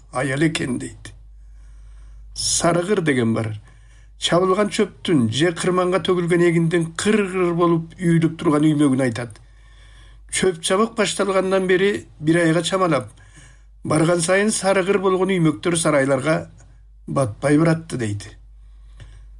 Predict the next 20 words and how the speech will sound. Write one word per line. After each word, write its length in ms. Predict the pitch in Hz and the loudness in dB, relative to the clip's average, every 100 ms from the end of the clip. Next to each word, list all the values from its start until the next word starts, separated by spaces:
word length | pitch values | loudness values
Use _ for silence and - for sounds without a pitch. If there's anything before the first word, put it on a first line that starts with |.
| - | -10
Сармайдай 680 | - - 160 170 190 196 208 | -6 0 0 2 0 0 0
сактоо 480 | 202 170 - 170 151 | 0 -2 0 0 2
деген 260 | 143 127 | 0 0
сөз 240 | 120 120 117 | -4 -6 -6
бар. 240 | 123 104 - - - - - - - - | -8 -8 -14 -20 -20 -20 -20 -20 -20 -2
Абдан 500 | 165 165 165 196 190 | 0 0 0 2 2
зарыл, 460 | 170 185 175 127 107 | 2 2 2 -2 -4
керектүү, 640 | 107 175 185 165 - 170 180 | 0 2 2 -2 -2 -2 0
кымбат 400 | 180 180 196 - | -2 0 -2 0
нерсе 260 | 185 165 | -2 0
катары 300 | 175 170 170 | -2 0 -2
сактоо, 800 | 165 180 165 - 180 156 113 107 - - - - | 0 -2 -4 -2 2 2 2 -6 -16 -20 -20 -12
катып 400 | - 160 165 170 - - | -2 -2 0 -2 -4 -16
жоготпой 720 | - 151 160 160 160 170 147 | -10 0 2 2 0 2 2
жүрүү. 360 | 139 127 117 110 - - - - - - - - - - - - | 2 -2 -4 -8 -16 -20 -20 -20 -20 -20 -20 -20 -20 -20 -20 -8
Ал 360 | 143 170 214 220 - | 0 2 2 -2 -2
энесинен 560 | 196 190 165 202 190 | 0 0 0 0 0
калган 280 | 185 180 180 | 2 2 2
ошол 220 | 175 175 | 0 0
билерикти 920 | 165 151 175 170 165 - - 220 226 | 0 2 2 2 0 -10 -2 0 0